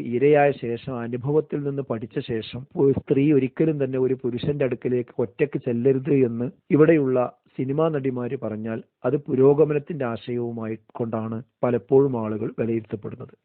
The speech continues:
ഇവിടെ നമുക്ക് പറയാനുള്ളത്, ഇനിയെങ്കിലും മതത്തെയും ധാർമ്മിക സദാചാര പാഠങ്ങളെയും പ്രത്യേകിച്ച് സ്ത്രീ സുരക്ഷയുമായി ബന്ധപ്പെട്ട് ഇസ്ലാം മുന്നോട്ട് വച്ചിരിക്കുന്ന ഈ നിയമങ്ങളെയും നിബന്ധനകളെയും പുച്ഛിക്കുന്ന ഒരു സ്വഭാവം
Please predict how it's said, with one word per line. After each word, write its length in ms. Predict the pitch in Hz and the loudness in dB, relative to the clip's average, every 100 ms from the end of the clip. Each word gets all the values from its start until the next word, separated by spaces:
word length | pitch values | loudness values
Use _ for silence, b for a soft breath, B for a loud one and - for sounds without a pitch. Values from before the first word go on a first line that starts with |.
| _ | _
ഇവിടെ 180 | 127 143 | 6 6
നമുക്ക് 260 | 135 123 | 4 0
പറയാനുള്ളത്, 640 | 120 117 117 123 117 107 104 101 _ | -2 -2 0 -2 -4 -6 -8 -12 _
ഇനിയെങ്കിലും 640 | 147 151 165 143 131 131 - _ _ | 0 2 2 2 2 2 0 _ _
മതത്തെയും 640 | 127 123 135 - 151 139 143 - _ 143 | -2 2 2 0 0 0 -2 -8 _ -4
ധാർമ്മിക 500 | 127 123 135 147 143 135 - _ _ - | 2 4 4 4 2 2 -2 _ _ 0
സദാചാര 580 | 143 139 143 139 139 131 | 2 6 4 4 2 2
പാഠങ്ങളെയും 720 | 123 127 147 135 123 104 101 107 | -2 0 0 0 -2 -4 -8 -16
പ്രത്യേകിച്ച് 520 | - - 135 131 - | -10 -4 -2 -4 -6
സ്ത്രീ 340 | 143 - 135 180 | -8 -4 -2 0
സുരക്ഷയുമായി 680 | - 139 - 143 131 127 127 | 0 -2 -2 -4 -2 0 0
ബന്ധപ്പെട്ട് 480 | 120 120 120 117 123 | 0 -2 -4 -4 -4
ഇസ്ലാം 360 | - 156 147 | 0 4 4
മുന്നോട്ട് 360 | 131 127 117 123 | 2 -4 -4 -4
വച്ചിരിക്കുന്ന 580 | 117 - 113 - 117 113 123 _ - | -8 -6 -10 -10 -8 -8 -10 _ 0
ഈ 160 | 135 143 | 4 6
നിയമങ്ങളെയും 760 | 127 127 135 131 123 120 120 | 4 2 2 2 0 0 -2
നിബന്ധനകളെയും 880 | 120 107 131 127 131 120 113 107 98 - _ | -4 -4 0 0 2 0 -2 -4 -8 -18 _
പുച്ഛിക്കുന്ന 560 | 160 156 - 196 170 139 | 0 2 0 2 4 4
ഒരു 160 | 123 | 2
സ്വഭാവം 540 | 117 113 101 117 117 | 0 -4 -4 -2 -2